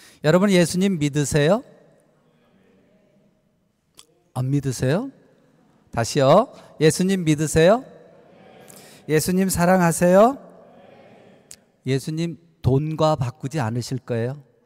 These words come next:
누가 혹시 천 유로 줄 테니까 다음 주부터 저 절에 가라 그러면 가실 거예요? 아, 천 유로가 좀 적어요? 예? 교수님, 만 유로로 올릴까요? 옮기실래요?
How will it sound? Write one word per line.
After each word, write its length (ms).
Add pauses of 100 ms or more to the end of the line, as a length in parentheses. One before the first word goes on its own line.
(720)
누가 260
혹시 240
천 320
유로 200
줄 140
테니까 1040
다음 260
주부터 380
저 320
절에 300
가라 260
그러면 240
가실 300
거예요? 380 (1600)
아, 140
천 280
유로가 260
좀 160
적어요? 540 (960)
예? 260
교수님, 520
만 340
유로로 260
올릴까요? 560 (1000)
옮기실래요? 720